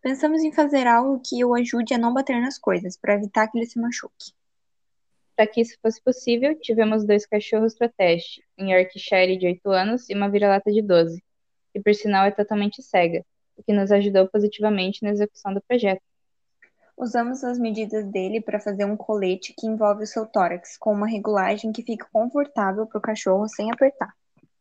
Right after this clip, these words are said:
Speaker 2: Para o aro que vai em volta da cabeça do pet, foi usado um tubo de plástico fino, form-,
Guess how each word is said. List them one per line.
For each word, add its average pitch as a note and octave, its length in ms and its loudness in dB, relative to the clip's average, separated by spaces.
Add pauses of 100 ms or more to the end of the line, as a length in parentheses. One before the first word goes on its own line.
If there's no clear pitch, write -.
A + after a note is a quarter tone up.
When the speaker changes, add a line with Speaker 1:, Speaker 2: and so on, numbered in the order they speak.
(920)
Speaker 2:
Para A#3+ 200 6
o A#3+ 60 8
aro A#3+ 320 6
que A3+ 120 -10
vai G#3 140 4
em G3+ 100 0
volta G3+ 240 0
da G#3 100 0
cabeça G#3 380 -4
do G#3 140 -4
pet, G#3 380 0
foi G3+ 180 0
usado G3 520 2
um G3+ 120 -2
tubo A3+ 200 -4
de A3+ 120 0
plástico G#3+ 500 0 (140)
fino, F3+ 320 -6 (540)
form-, G3+ 220 2